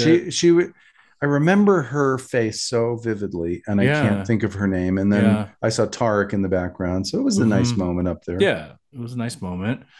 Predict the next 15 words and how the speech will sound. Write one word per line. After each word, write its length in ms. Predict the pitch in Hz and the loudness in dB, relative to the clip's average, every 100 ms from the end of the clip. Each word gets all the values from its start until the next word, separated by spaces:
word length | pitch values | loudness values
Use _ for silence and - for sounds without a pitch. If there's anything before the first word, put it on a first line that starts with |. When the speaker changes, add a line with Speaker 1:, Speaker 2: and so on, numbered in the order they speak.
| - _ 113 | -20 _ -4
Speaker 2:
Uh, 580 | 110 104 104 104 104 | -2 -2 -2 -2 -2
but 300 | 101 127 127 - | -2 -4 -4 -4
Harry 220 | 147 190 | 0 0
did 140 | 156 | 2
not 200 | 147 151 | 0 -2
order 320 | 113 135 131 107 | 0 0 0 0
the 120 | 95 | -2
red 180 | 92 78 | -6 -10
alert. 480 | 73 71 71 - - | -14 -16 -18 -12 -4
Speaker 1:
No. 360 | 95 131 135 - - | 0 0 -2 -8 -10
Speaker 2:
And 100 | 104 | -6
at 80 | 101 | -2
that 180 | 131 143 | -2 0
moment, 480 | 131 123 127 143 - | 0 2 0 -4 -10
Seven 600 | - 113 104 117 151 | -4 -2 0 -2 -4